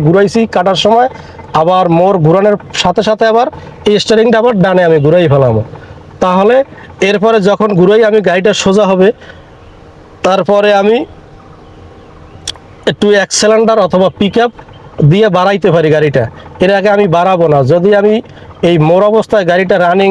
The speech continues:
অথবা অ্যাক্সেলারেটর পিকআপ দিয়ে বাড়াই, তাহলে আমি তো নূতন মানুষ, নূতন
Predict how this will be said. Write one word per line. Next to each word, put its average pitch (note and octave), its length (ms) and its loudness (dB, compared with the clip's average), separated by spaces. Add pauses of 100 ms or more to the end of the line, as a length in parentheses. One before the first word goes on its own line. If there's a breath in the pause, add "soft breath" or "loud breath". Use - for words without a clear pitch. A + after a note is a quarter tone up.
(160)
অথবা F3+ 300 0
অ্যাক্সেলারেটর F#3 580 0
পিকআপ F3+ 340 -2
দিয়ে F3+ 180 2
বাড়াই, E3+ 260 0 (640 loud breath)
তাহলে F#3+ 340 0
আমি F#3 180 0
তো G3 140 2
নূতন G3 280 2 (100)
মানুষ, C#3 200 0 (180)
নূতন F#3+ 260 0